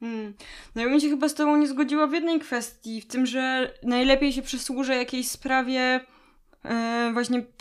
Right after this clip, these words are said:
przeprowadzając i później publikując rzetelne, dobre badanie, bo mam wrażenie, że jest wiele takich spraw, mm, co,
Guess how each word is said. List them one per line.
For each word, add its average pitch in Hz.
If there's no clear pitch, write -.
przeprowadzając 247
i 254
później 247
publikując 240
rzetelne, 240
dobre 233
badanie, 214
bo 202
mam 233
wrażenie, 233
że 233
jest 240
wiele 240
takich 247
spraw, 240
mm, 226
co, 240